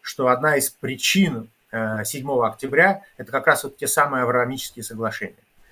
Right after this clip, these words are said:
То есть и это, в этом, кстати, в, в её заключении немалая заслуга, надо быть справедливым, и Нетаньяху тоже есть.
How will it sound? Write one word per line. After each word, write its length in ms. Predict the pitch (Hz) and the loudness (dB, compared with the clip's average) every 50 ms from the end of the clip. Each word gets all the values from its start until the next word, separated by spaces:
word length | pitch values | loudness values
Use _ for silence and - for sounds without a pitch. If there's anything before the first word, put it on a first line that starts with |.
| - - _ _ _ - | -20 -20 _ _ _ -2
То 120 | 139 139 | 0 0
есть 220 | 131 123 - - | 0 0 -4 -6
и 60 | 139 139 | -2 2
это, 260 | 143 165 165 165 156 | 2 2 2 2 0
в 80 | 127 | 0
этом, 240 | 165 185 - 139 120 | 0 0 0 -2 -6
кстати, 420 | - - - 143 127 - - 117 - - | -6 -2 0 0 0 0 -2 -8 -10 -10
в, 0 | |
в 260 | 135 127 117 117 131 | -8 -8 -6 -6 -4
её 460 | 139 139 139 139 131 123 120 120 113 | -4 -2 -2 0 0 0 0 0 -2
заключении 880 | 107 101 - 147 117 120 123 127 131 - - 170 165 160 135 123 117 113 | -4 -6 -8 -10 -10 -8 -10 -8 -6 -4 -2 -2 -2 -2 -2 -2 -2 -2
немалая 560 | 110 113 120 127 131 135 127 123 117 113 113 | -2 -2 0 2 2 2 2 2 0 -2 -2
заслуга, 720 | 101 117 117 - - - 135 135 131 120 120 110 101 - - - - _ _ | -2 -2 -2 -4 -4 -8 -8 -8 -4 -2 -2 -2 -4 -6 -10 -18 -20 _ _
надо 380 | - 117 113 117 117 117 120 - _ | -4 -2 -2 -2 -2 -4 -4 -8 _
быть 180 | - 120 113 - | -10 -10 -8 -8
справедливым, 640 | - - - 123 120 120 120 127 151 151 131 113 107 | -8 -6 -4 -2 -2 -2 -2 -4 -2 -2 -2 -2 -2
и 60 | 107 | -2
Нетаньяху 540 | 107 110 110 110 120 117 127 135 113 104 104 | -4 -4 -4 -2 -2 0 0 0 0 -2 -4
тоже 260 | - 110 101 98 107 | -10 -10 -8 -8 -8
есть. 280 | 104 101 95 92 - - | -8 -8 -10 -12 -14 -20